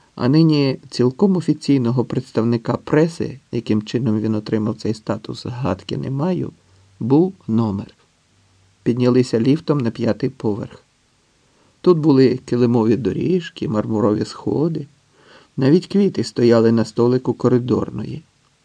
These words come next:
Таке враження, що потрапили на іншу планету. Всю дорогу Дезмонд збуджено говорив без упину. «Хлопці кажуть, то вже все.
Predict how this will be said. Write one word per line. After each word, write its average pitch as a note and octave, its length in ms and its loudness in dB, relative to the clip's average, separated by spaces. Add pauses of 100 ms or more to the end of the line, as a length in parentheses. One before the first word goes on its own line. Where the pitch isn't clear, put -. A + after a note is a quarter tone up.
Таке B2 260 -2
враження, C#3+ 480 2
що A#2 320 -2 (380)
потрапили D#3 600 2
на D3 140 2
іншу D#3 480 0
планету. C#3 680 -6 (1000)
Всю C#3+ 180 2
дорогу C3+ 500 6 (360)
Дезмонд C#3+ 720 4
збуджено C3+ 720 4
говорив B2+ 460 4
без B2 280 2
упину. A2+ 560 -4 (1600)
«Хлопці C#3+ 460 2
кажуть, D3+ 460 2
то A#2+ 120 6
вже B2 180 4
все. D3+ 400 -2